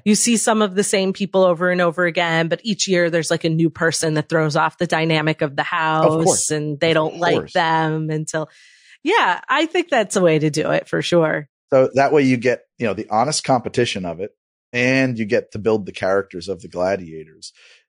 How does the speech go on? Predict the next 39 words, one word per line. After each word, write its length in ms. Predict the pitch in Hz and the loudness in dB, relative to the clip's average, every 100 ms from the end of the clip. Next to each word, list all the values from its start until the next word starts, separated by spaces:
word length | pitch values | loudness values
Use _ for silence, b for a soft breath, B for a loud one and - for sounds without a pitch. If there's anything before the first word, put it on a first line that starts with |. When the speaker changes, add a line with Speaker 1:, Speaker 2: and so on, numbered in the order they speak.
| _ | _
Speaker 2:
in 80 | 127 | -2
a 40 | 107 | 2
way 500 | 113 107 104 98 95 - | 2 2 0 -2 -8 -6
that 140 | 104 | -2
goes 160 | 113 104 | 2 2
Speaker 1:
Yeah. 120 | - | 2
Speaker 2:
beyond 280 | 101 98 98 | 0 -2 -4
what 120 | 98 | -6
you 60 | 92 | -14
can 100 | 90 | -10
do 60 | 95 | -10
with 100 | 85 | -6
the 60 | |
W 220 | 90 95 | -4 -4
W 400 | 90 87 90 92 95 | -4 -6 -4 -4 -6
E, 440 | 110 98 87 87 _ | -8 -10 -10 -18 _
you 80 | 98 | -12
know, 140 | 85 | -10
where 100 | 87 | -8
it's 160 | 85 - | -10 -10
just 200 | 87 - | -12 -10
happening, 520 | 87 101 92 90 85 | -6 -6 -4 -10 -12
like, 200 | 85 82 | -14 -12
in 100 | 92 | -12
the 80 | 87 | -8
ring. 380 | 90 87 90 - 226 233 220 - | -6 -6 -8 -2 2 2 0 -2
"Listen 640 | 240 208 196 240 - - | 0 2 0 0 0 0
up, 160 | - - | 0 0
brother," 300 | 202 - - b b b | 0 0 -2 b b b
you 100 | 110 | -2
know, 240 | 101 90 90 | 0 2 4
Speaker 1:
Yeah. 240 | 214 190 | 4 4
Speaker 2:
and 40 | 170 | 0
it's 140 | 170 - | -6 -4
the 180 | 98 | 0
interviews 380 | 104 104 92 87 | 0 -2 -8 -12
and 80 | 90 | -14
stuff. 280 | - 87 87 - | -10 -12 -10 -2
Um, 460 | 101 95 90 90 | 2 2 0 -6